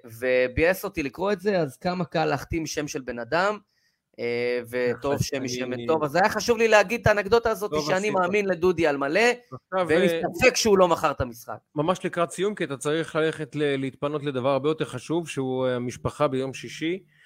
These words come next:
Speaker 1: אה, בעיקר
Speaker 2: אה,
Speaker 1: להביא עברי מהגן, חביבי.
Speaker 2: נשחק במשחק, זהה את הרופא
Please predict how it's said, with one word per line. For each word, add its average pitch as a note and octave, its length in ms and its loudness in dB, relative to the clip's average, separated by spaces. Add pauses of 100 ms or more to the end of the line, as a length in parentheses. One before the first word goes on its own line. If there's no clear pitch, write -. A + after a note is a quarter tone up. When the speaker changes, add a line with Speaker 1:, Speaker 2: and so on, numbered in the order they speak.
(220)
Speaker 1:
אה, B2 180 4
בעיקר D3 260 10
Speaker 2:
אה, F3+ 100 10
Speaker 1:
להביא F#3 340 6
עברי F3+ 260 0
מהגן, F#3 440 4
חביבי. C#3+ 500 -4 (460)
Speaker 2:
נשחק F3+ 380 6
במשחק, A3 580 6
זהה G3 400 10
את - 120 8
הרופא F#3 460 6